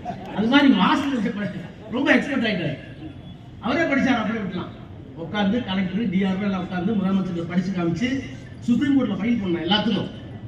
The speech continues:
கரண்டா இருந்தாலும் செக்ஷன் செவன்டீன் எல்லாம் ஃபைல் பண்ணிருக்கோம். ஏறத்தாழ நூத்தி பத்து பக்கம் ஆங்கிலத்துல டைப் பண்ணி கொடுத்தோம்.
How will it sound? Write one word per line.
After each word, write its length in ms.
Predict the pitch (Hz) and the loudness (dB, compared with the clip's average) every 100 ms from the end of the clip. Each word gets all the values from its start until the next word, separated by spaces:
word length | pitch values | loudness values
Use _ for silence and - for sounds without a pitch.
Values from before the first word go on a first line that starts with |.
| - - | -14 0
கரண்டா 300 | 170 196 190 185 | 6 8 8 6
இருந்தாலும் 460 | 180 180 185 190 - - - - | 4 4 4 2 -2 -8 -10 -4
செக்ஷன் 280 | - 214 196 | 2 4 6
செவன்டீன் 300 | 190 190 170 | 6 6 4
எல்லாம் 300 | 196 302 370 | 4 6 6
ஃபைல் 200 | 285 277 | 8 8
பண்ணிருக்கோம். 380 | 247 208 165 - 196 | 8 4 0 -2 0
ஏறத்தாழ 340 | 196 185 247 220 | 0 -2 0 2
நூத்தி 240 | 277 269 277 | 2 4 2
பத்து 180 | 226 196 185 | 2 -2 -2
பக்கம் 240 | 208 262 | -2 -2
ஆங்கிலத்துல 400 | 226 233 208 202 175 | 2 2 2 -2 0
டைப் 200 | 196 180 | 0 0
பண்ணி 200 | 196 240 - - - - - - - 233 | 0 0 -2 -4 -12 -14 -14 -16 -4 6
கொடுத்தோம். 360 | 330 320 196 | 6 8 2